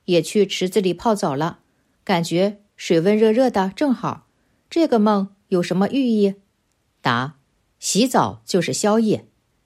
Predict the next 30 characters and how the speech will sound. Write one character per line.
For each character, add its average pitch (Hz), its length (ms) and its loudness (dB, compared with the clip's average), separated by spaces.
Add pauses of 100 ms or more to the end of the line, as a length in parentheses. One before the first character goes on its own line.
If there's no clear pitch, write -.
(120)
但 180 160 2
是 160 140 -2
消 170 200 2
业 170 160 2
有 143 140 0
麻 123 300 -2
烦， 165 240 -8 (400)
消 180 240 4
业 170 180 2
不 135 160 -6
彻 220 240 0
底， - 280 -6 (340)
要 160 160 4
坚 202 260 2
持。 - 300 -8 (680)
洗 - 240 2
澡 196 160 2
的 151 140 -4
时 160 160 -4
候 151 380 -2 (240)
放 165 240 0
一 127 80 -4
些 190 220 0
药， 196 300 -2 (280)
可 - 100 0
以 175 140 4
洗 139 240 -2
更 147 180 -2
干 185 240 0
净， 202 220 -4